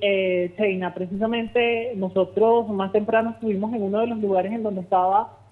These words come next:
el presidente encargado de Venezuela, no pudimos conversar con él, pero sin embargo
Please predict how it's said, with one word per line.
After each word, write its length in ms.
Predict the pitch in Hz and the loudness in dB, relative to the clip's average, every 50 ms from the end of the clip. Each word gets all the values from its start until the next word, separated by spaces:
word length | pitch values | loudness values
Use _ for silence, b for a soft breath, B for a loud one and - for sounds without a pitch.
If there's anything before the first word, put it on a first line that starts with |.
| - - | -12 -10
el 100 | 185 175 | -4 0
presidente 460 | 214 208 196 - 208 190 180 175 196 | 0 0 0 0 -2 -4 -4 -4 -4
encargado 720 | 208 214 233 214 208 202 190 185 185 190 202 214 220 220 | -4 -2 -2 0 0 0 0 0 0 0 0 0 -2 -2
de 120 | 190 202 196 | 0 0 0
Venezuela, 760 | 190 185 180 175 170 175 - 247 254 254 247 247 233 226 226 | 0 0 -2 -4 -6 0 2 4 4 4 4 2 2 0 0
no 200 | 214 196 180 - | -2 -4 -4 0
pudimos 280 | - 214 208 208 214 214 | 0 2 2 0 0 -2
conversar 400 | 220 202 185 175 175 180 170 - | -2 -2 -2 -2 -2 -2 -2 -2
con 160 | 202 202 226 | -2 -2 -2
él, 100 | 233 226 | -2 -2
pero 160 | 226 208 196 180 | -2 -2 -2 -2
sin 100 | 202 190 | -4 -4
embargo 560 | 185 180 170 180 180 175 175 180 220 226 226 | -2 -2 0 2 2 2 2 0 -2 -2 -4